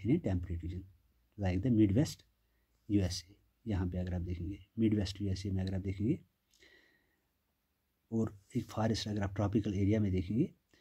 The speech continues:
तो ट्रॉपिकल एरिया में जो फॉरेस्ट है, उसमें टेन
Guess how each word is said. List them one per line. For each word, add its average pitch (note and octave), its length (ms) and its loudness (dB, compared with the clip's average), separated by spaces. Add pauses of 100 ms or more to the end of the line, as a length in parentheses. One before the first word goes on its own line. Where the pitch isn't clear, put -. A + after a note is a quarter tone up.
(280)
तो C#3 80 0
ट्रॉपिकल C3+ 580 2
एरिया C#3 300 4 (600)
में A2 280 2
जो A#2 80 -2
फॉरेस्ट A2 480 -2
है, F2 200 -4 (880)
उसमें E3+ 360 2
टेन F3 320 6